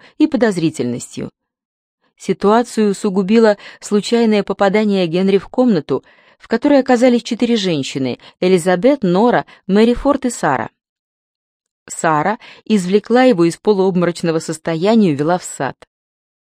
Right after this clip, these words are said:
Они уже встречались, познакомились месяц назад при подборе актеров. Как минимум по двум причинам Генри должен был ее остерегаться.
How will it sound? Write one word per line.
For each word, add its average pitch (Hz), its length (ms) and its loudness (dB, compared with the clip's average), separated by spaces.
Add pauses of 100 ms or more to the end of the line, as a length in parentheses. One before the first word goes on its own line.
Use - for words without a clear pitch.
(480)
Они 240 180 6
уже 294 180 4
встречались, 156 760 -6 (540)
познакомились 214 720 2
месяц 196 340 0
назад 190 460 0 (200)
при 220 120 0
подборе 196 460 0
актеров. - 560 -8 (1080)
Как 170 200 -4
минимум 170 500 2 (100)
по 202 160 0
двум 165 280 -2
причинам 247 560 0 (340)
Генри 254 380 2
должен 208 500 2
был 190 160 2
ее 151 220 0
остерегаться. 147 800 -4